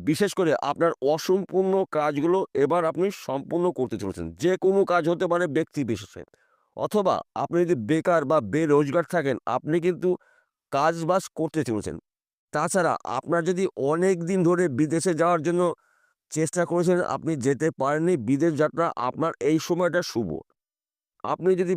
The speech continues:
বিদেশে যেতে পারেন, প্রচুর অর্থ আয় উপার্জন করার সুযোগ পাবেন। তাছাড়া আপনি যদি চাকরির জন্য চেষ্টা প্রচেষ্টা করেছেন, চাকরির ভালো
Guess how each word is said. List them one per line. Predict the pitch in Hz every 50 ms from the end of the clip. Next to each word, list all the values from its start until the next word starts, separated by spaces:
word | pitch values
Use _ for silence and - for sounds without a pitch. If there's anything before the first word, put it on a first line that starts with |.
| 131 123
বিদেশে | 156 147 175 160 196 185
যেতে | 143 135 165 135 156
পারেন, | 160 180 180 180 - -
প্রচুর | - 160 180 - 214 214 202 - - _ _ _ _ _ -
অর্থ | 127 143 156 - - - 196 196 185 - - 139
আয় | 147 156 160 165
উপার্জন | 175 156 180 175 170 180 180 175
করার | 175 202 185 -
সুযোগ | - 143 135 139 -
পাবেন। | 110 95 85 82 82 - _ _ _ _ _ _ _ _ _ _ _ _ -
তাছাড়া | 151 147 170 156 185 180 190 165 104 127
আপনি | 147 - - 170
যদি | 170 185 165 -
চাকরির | 151 143 139 - 165 160
জন্য | 160 175 175 -
চেষ্টা | 147 156 - 165 160 147
প্রচেষ্টা | - 147 151 135 170 - - 160 147
করেছেন, | - 143 156 156 175 185 175 -
চাকরির | - 135 131 - 156 170 143
ভালো | 113 107 123 143